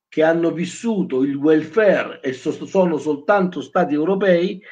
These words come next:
cioè l'Italia, ma anche la Svezia, la Germania, la Francia, hanno vissuto diversi welfare che hanno avuto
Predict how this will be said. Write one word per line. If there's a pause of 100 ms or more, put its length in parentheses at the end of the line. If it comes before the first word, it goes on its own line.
(280)
cioè
l'Italia,
ma
anche
la
Svezia,
la
Germania,
la
Francia, (260)
hanno
vissuto
diversi
welfare
che
hanno
avuto